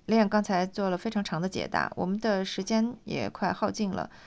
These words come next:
我也收到了很多问题，但是很遗憾，我没有充分的时间让大家去听答案。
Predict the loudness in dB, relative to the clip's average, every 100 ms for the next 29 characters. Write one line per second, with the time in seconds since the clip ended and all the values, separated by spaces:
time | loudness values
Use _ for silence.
0 | -20 -8 -2 0 0 -2 -4 -2 -2 -4
1 | -6 -2 -2 -2 -2 -4 -6 -10 -12 -18
2 | -20 -20 -20 -20 -20 -20 -20 _ -20 -20
3 | -20 -20 -20 -20 _ -20 -20 -20 -20 -20
4 | _ _ -20 -20 -20 -20 -20 _ -20 -20
5 | -20 -20 -20 -20 -20 -20 -20 -6 -2 -2
6 | -2 -4 -2 -4 0 0 0 -4 -8 -4
7 | 0 2 2 0 -2 -2 -2 -4 -4 0
8 | 0 0 -4 -8 -12 -16 -6 -4 -2 -4
9 | -4 -4 -2 -2 -2 -4